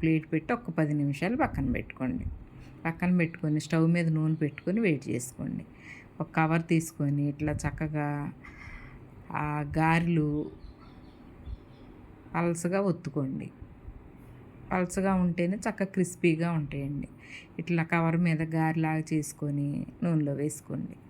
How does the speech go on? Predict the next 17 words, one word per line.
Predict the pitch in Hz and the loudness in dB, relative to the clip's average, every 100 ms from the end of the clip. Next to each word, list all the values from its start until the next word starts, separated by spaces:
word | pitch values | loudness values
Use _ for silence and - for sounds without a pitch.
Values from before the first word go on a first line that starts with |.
| - - | -18 -2
నూనె | 165 165 | 2 2
కాగనిచ్చి | 160 160 151 156 156 - 269 | 2 0 0 -2 -4 -2 4
నూనెలో | 269 156 127 - | 4 4 0 -4
వేయండి. | - - - - - - - - - - - - - - - - - - | -6 -6 -8 -14 -20 -20 -18 -16 -14 -14 -12 -14 -16 -20 -16 -14 -14 -4
చూసారా, | 165 175 165 165 | -2 2 4 4
నూనె | 170 165 | 4 4
కూడా | 160 160 | 4 0
కాగింది. | 165 165 147 143 143 147 - - | 0 0 0 -2 -2 -4 -10 -6
ఇలా | 170 160 | 0 0
నూనెలో | 202 190 160 160 147 | 2 2 4 2 0
వేసేయండి. | 135 - - - - - - - - - - - - - - - - - - - - - | -2 -4 -4 -4 -6 -8 -14 -12 -12 -12 -14 -14 -18 -18 -18 -20 -20 -20 -20 -20 -12 -2
వేసేసిన | 165 165 175 165 156 | 0 2 2 2 0
తర్వాత | 147 143 139 143 139 147 - | -2 -4 -8 -8 -6 -8 -8
ఎంతో | 165 165 160 170 170 202 | -2 2 4 2 2 0
టేస్ట్గా | 196 185 175 - 170 160 | 2 4 2 0 2 2
ఉంటాయండి | 156 151 151 147 147 147 143 156 | 2 -2 -2 0 0 -2 -2 -2
గారెలు, | 147 151 147 165 | 0 -2 -2 -4